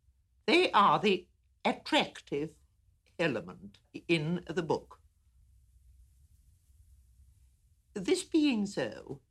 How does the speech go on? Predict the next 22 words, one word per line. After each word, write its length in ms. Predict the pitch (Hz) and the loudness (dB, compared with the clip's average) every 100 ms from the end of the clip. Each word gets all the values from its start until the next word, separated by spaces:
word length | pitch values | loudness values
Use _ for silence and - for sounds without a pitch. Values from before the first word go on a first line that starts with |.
| _ _ _ _ _ _ _ - | _ _ _ _ _ _ _ -2
which 340 | - - - | -2 -2 -4
comes 440 | 285 277 262 262 - | 0 0 0 -4 -4
first, 560 | - 160 - - - - | -2 -2 -2 -12 -12 -6
actually, 680 | 180 - - 101 67 62 - _ _ _ _ _ | -6 -6 -14 -12 -10 -12 -14 _ _ _ _ _
into 220 | 185 202 | 0 0
the 100 | 240 | 0
mind 720 | 220 214 180 113 107 123 143 - _ _ - - | 2 2 2 -2 -8 -12 -14 -16 _ _ -8 2
of 260 | 180 180 170 | 4 4 -2
the 120 | - 240 | -2 0
novelist 560 | 208 131 113 104 - - | 0 0 -8 -12 -10 -4
when 140 | 165 | -4
he 100 | 170 | -4
begins 460 | 156 - 170 151 151 | -4 -2 -2 -2 -8
to 100 | - | -4
work? 340 | 156 - - _ _ _ _ _ _ _ _ - _ _ _ _ _ _ _ _ _ _ _ - | -2 -2 -8 _ _ _ _ _ _ _ _ -20 _ _ _ _ _ _ _ _ _ _ _ -6
The 80 | |
people 680 | 202 302 220 - - - 233 - _ - | 0 2 0 -2 -6 -6 -12 -12 _ -6
or 160 | 156 151 | -6 -2
characters, 760 | 185 123 - - - _ - _ _ _ _ _ _ | -2 -2 -6 -14 -20 _ -20 _ _ _ _ _ _
or 260 | 190 240 262 | 2 2 2
the 280 | 262 254 233 | 0 -4 -6
plot. 520 | - 254 208 - - | -2 4 4 2 -12